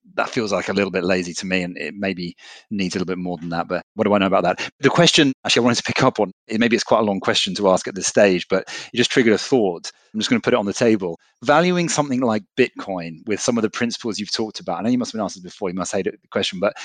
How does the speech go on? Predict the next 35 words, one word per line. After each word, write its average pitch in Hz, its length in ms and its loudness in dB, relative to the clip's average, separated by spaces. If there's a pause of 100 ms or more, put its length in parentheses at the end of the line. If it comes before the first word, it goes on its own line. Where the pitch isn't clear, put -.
(140)
I'm 123 60 2
just 151 140 2
picking 175 200 2
up 151 40 4
a 139 60 0
couple 123 180 0
of 107 60 -6
things. 110 340 2
Intangibles, 113 880 -2 (220)
things 120 160 -2
like 98 140 2
lines 107 320 4
of 101 100 -6
code, 95 480 0 (460)
you 107 120 -6
got 113 140 2
some 117 100 -2
intangibles 101 540 0
there, 98 240 2
real 123 280 6
options. 107 580 0 (240)
Presumably 117 260 0
there's 110 180 4
a 110 60 0
real 104 260 4
options 104 360 0
argument 92 400 0
to 98 80 -2
how 110 80 2
you 98 100 0
could 98 140 -8
value 95 320 2
it. 92 160 -8
Is 127 220 -10
there 127 280 6